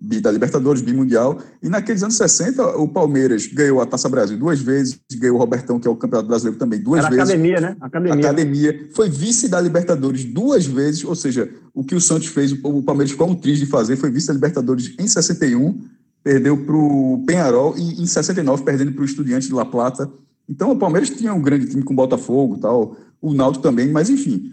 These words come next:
Speaker 1: não, não é, não é, não é a escala melhor, mas dos grandes times dos anos sessenta, mas era, eram dois dos maiores. Tinha o Botafogo, eu citei o Náutico porque o próprio Náutico foi citado por Pelé na época, né, como, como um grande time da época também, mas obviamente um sarrafo muito abaixo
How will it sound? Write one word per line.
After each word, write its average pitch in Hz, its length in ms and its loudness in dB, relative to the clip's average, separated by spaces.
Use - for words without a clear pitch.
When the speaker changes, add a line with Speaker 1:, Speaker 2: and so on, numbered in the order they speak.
Speaker 1:
não, 104 220 -6
não 120 200 0
é, 107 60 -2
não 113 240 0
é, 107 80 0
não 113 80 0
é - 20 0
a - 20 0
escala 123 240 0
melhor, 123 180 2
mas 143 140 0
dos 160 140 0
grandes 147 260 0
times 160 180 2
dos 135 40 0
anos 151 120 0
sessenta, 156 300 0
mas 240 160 2
era, 277 180 0
eram 156 180 0
dois 143 300 2
dos 180 100 0
maiores. 147 360 0
Tinha - 80 -4
o - 20 -2
Botafogo, 160 380 2
eu - 40 2
citei - 220 -2
o 254 80 0
Náutico 175 340 -2
porque 262 200 -2
o 220 40 0
próprio 240 280 -2
Náutico 226 160 -2
foi 262 80 -2
citado 185 220 -4
por - 100 -8
Pelé 165 260 2
na 151 140 0
época, 107 240 -2
né, 113 100 -4
como, 131 300 -4
como 127 420 -2
um 104 260 -6
grande 120 280 -2
time 117 200 -4
da 110 120 -2
época 107 200 -6
também, 117 220 -2
mas 143 320 0
obviamente 147 500 0
um 165 60 0
sarrafo 127 340 -2
muito 147 240 0
abaixo 117 400 -2